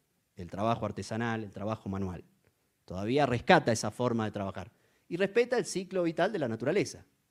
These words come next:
Se siembra cuando la naturaleza dice que hay que sembrar, se cosecha cuando la naturaleza dice que hay que cosechar.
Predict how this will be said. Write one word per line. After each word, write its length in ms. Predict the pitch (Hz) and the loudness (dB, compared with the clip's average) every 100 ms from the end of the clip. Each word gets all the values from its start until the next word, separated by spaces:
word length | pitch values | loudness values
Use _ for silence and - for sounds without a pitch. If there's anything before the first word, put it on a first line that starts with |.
| _ _ _ _ _ _ | _ _ _ _ _ _
Se 160 | - 92 | -16 -8
siembra 460 | 139 151 165 165 | 0 0 2 0
cuando 220 | 113 104 | 0 -4
la 120 | 98 98 | -4 -6
naturaleza 560 | 95 101 110 139 120 | -8 -8 -6 -6 -6
dice 260 | 110 120 113 | -8 -8 -10
que 80 | 110 | -8
hay 60 | |
que 80 | 120 | -6
sembrar, 420 | 160 165 165 160 | -2 2 2 2
se 120 | 147 | -4
cosecha 640 | 98 98 123 123 127 139 - _ _ _ _ | -12 -8 -8 -4 -4 -4 -8 _ _ _ _
cuando 240 | 87 90 98 | -12 -10 -8
la 120 | 95 | -8
naturaleza 640 | 92 101 98 113 120 117 | -10 -10 -8 -6 -6 -6
dice 400 | 110 120 123 123 | -6 -6 -6 -6
que 100 | 110 | -6
hay 60 | 104 | -12
que 100 | 107 | -10
cosechar. 500 | 92 101 139 - | -12 -6 -6 -6